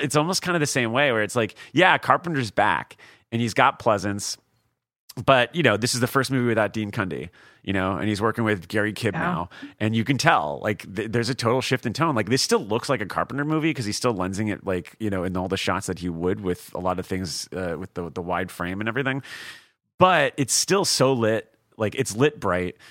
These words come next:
Speaker 1: in a, in a way that I know that Cundey wouldn't have done it. Like, this hallways would have been so, so much darker and so much more ominous. And instead, this kinda has this sort of, I don't know, made for T V quality look to it in a weird way. Like, it feels abandoned, and not just because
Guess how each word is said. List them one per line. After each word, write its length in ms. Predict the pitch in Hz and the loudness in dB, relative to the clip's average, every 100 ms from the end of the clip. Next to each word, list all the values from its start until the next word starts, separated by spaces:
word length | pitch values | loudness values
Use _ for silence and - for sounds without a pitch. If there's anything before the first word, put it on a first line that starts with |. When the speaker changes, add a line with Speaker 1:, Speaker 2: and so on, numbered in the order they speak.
| - - | -14 -6
Speaker 1:
in 100 | 101 | -4
a, 100 | 98 | 0
in 120 | 110 | 0
a 60 | |
way 200 | 101 110 | 2 2
that 320 | 107 101 - - _ - | 2 0 -4 -20 _ -4
I 100 | 113 | 2
know 300 | 110 120 110 | 4 4 4
that 240 | 104 - - 117 - | 0 -2 -16 -14 -4
Cundey 300 | 117 107 104 | -2 0 0
wouldn't 220 | 95 95 | -2 -4
have 100 | 87 | -4
done 240 | 92 92 | -4 -2
it. 100 | 92 | -4
Like, 140 | 98 - | -4 -2
this 140 | 113 | 0
hallways 420 | 113 110 107 98 | 2 4 2 0
would 80 | 98 | -2
have 80 | 87 | -4
been 140 | 92 | -4
so, 280 | - 104 95 80 - | -4 -2 -2 -6 -8
so 220 | - 110 | -4 -2
much 220 | 101 - | -2 -4
darker 480 | 98 90 95 95 95 - - | -4 -2 -2 -2 -2 -6 -10
and 180 | 98 98 | -6 -4
so 140 | - 113 | -2 -2
much 180 | 101 | -4
more 200 | 104 98 - | -2 -2 -2
ominous. 440 | 87 87 92 - | -6 -4 -4 -4
And 160 | 92 90 | -6 -6
instead, 440 | 107 - 120 101 | -4 0 0 0
this 100 | 101 | -4
kinda 240 | - 117 | -2 0
has 240 | 107 107 95 | 2 -2 -2
this 140 | 98 | -4
sort 180 | - 101 | -2 0
of, 300 | 95 90 - - - - _ _ _ _ _ - | 0 -2 -8 -20 -20 -20 _ _ _ _ _ -6
I 120 | 117 | 0
don't 140 | 143 160 | 2 4
know, 180 | 143 | 2
made 320 | 95 95 110 107 | 2 2 0 0
for 160 | 135 | -2
T 240 | 117 - 113 | -2 -2 0
V 280 | 110 107 | 0 0
quality 540 | - - 98 92 107 107 | -4 0 2 2 2 -2
look 380 | 87 80 113 - | -2 -2 -4 -2
to 160 | 202 | 0
it 220 | 220 214 - | 0 -2 -6
in 80 | 180 | -6
a 80 | 196 | -2
weird 240 | 208 202 | 0 0
way. 180 | 196 202 | 0 2
Like, 180 | 165 120 | 2 0
it 120 | 131 | -4
feels 340 | - 160 196 | 0 0 2
abandoned, 680 | 190 107 110 107 107 71 50 | 0 0 0 0 -2 -6 -6
and 100 | 113 | -2
not 180 | 110 139 | 0 0
just 200 | 170 151 | -2 -4
because 560 | 156 - 127 117 110 | -4 0 2 2 -2